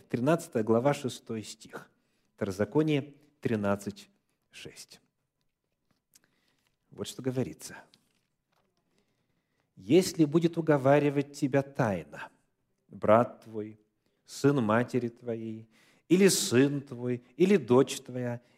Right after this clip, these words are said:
или жена на лоне твоем, или друг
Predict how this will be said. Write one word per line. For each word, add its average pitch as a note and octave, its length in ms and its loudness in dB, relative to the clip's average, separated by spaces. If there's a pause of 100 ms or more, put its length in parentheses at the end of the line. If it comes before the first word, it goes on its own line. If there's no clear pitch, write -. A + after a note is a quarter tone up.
(100)
или G3 220 4
жена C#3 680 6
на C3+ 220 2
лоне C#3 320 0
твоем, C3+ 720 0 (460)
или E3 260 6
друг B2 800 -2